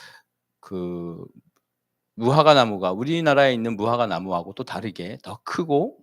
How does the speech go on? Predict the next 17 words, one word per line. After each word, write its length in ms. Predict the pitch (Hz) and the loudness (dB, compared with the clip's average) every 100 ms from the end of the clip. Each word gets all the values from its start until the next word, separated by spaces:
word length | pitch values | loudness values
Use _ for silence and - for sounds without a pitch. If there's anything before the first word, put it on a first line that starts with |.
| _ | _
더 120 | - | -8
달고 420 | - - 104 104 104 | -6 -6 -6 -6 -8
그렇습니다. 580 | 98 - 92 82 _ _ _ _ | -8 -10 -14 -18 _ _ _ _
그래서 320 | 135 139 131 - - - | -6 -4 -4 -14 -20 -14
이 280 | 135 131 120 _ _ _ _ _ _ _ _ _ | -8 -8 -8 _ _ _ _ _ _ _ _ _
배고픈 640 | 127 120 139 - 117 80 - _ | -4 -4 -4 -6 -6 -6 -16 _
가난한 400 | - 120 127 127 | -4 0 2 0
사람들이 420 | 117 117 107 104 | -2 -4 -2 -4
늘 440 | 113 156 165 165 151 | 0 2 2 0 0
마을에서 720 | 95 104 120 110 - 117 135 - _ _ | 4 4 4 -2 -4 -8 -10 -20 _ _
그걸 320 | 147 165 156 | -6 -2 -4
따먹는 460 | - 170 185 170 101 | 0 0 0 -4 -6
거죠. 300 | 82 78 - | -10 -14 -10
그래서 380 | 117 117 120 113 - - _ | -6 -2 -2 -4 -14 -20 _
이 420 | 113 113 107 98 - _ _ _ _ _ _ _ _ _ _ | -6 -4 -4 -8 -16 _ _ _ _ _ _ _ _ _ _
베다니, 680 | - 117 135 120 92 76 _ _ _ _ _ - | -2 6 6 6 0 -6 _ _ _ _ _ -20
예, 360 | 78 71 - | -18 -16 -20